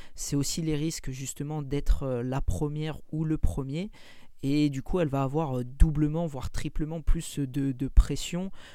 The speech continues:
sur, euh, sa, sur sa manière, euh, de, de, de mettre en place des choses, de coacher, de communiquer, et cetera.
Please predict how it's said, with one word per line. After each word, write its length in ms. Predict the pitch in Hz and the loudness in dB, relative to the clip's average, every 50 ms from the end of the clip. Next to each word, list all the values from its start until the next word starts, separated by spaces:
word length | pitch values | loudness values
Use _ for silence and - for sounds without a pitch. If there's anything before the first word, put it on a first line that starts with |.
| - - - | -14 -12 -10
sur, 400 | - - - - 160 170 165 143 | -8 -8 -6 0 0 0 2 2
euh, 580 | 143 139 135 135 135 135 135 131 131 131 131 135 | 0 0 2 0 0 0 0 0 0 0 -2 -2
sa, 460 | - - - 135 131 131 127 120 120 - - - - - | -2 -2 -2 -2 -2 -2 -4 -4 -6 -10 -16 -16 -16 -12
sur 200 | - - - - | -8 -8 -6 2
sa 140 | - - | 2 2
manière, 400 | 151 139 139 143 143 151 156 143 | 2 2 -2 -2 -2 -2 -2 -2
euh, 160 | 131 127 120 120 - - - - 127 - | -2 -4 -4 -4 -6 -8 -10 -14 -6 -4
de, 320 | 139 135 131 127 127 127 | -2 -2 0 0 -2 -2
de, 240 | 120 131 139 131 127 | -4 -4 -4 -4 -2
de 140 | 117 127 131 | -2 -4 -4
mettre 280 | 135 135 131 - - | -2 6 6 6 6
en 40 | 131 | 6
place 260 | - 135 135 131 123 | 0 0 0 0 -2
des 100 | 127 139 | -2 -2
choses, 400 | - - - 165 170 170 151 131 - - - - - | -2 2 2 4 4 4 0 -4 -10 -12 -14 -14 -10
de 140 | - 131 143 | -2 0 0
coacher, 560 | 131 - - 143 - - - - 170 170 170 | 2 2 0 2 2 0 0 2 2 2 2
de 100 | 147 139 | 2 0
communiquer, 800 | 139 - - 147 143 143 139 139 139 - - - 160 160 165 156 | 0 0 0 -2 -2 -4 -6 -6 -8 0 2 2 4 4 2 0
et 60 | 135 - | -2 -2
cetera. 480 | - - - - 139 127 135 160 202 | -4 -6 -4 -2 -4 -4 -4 -6 -8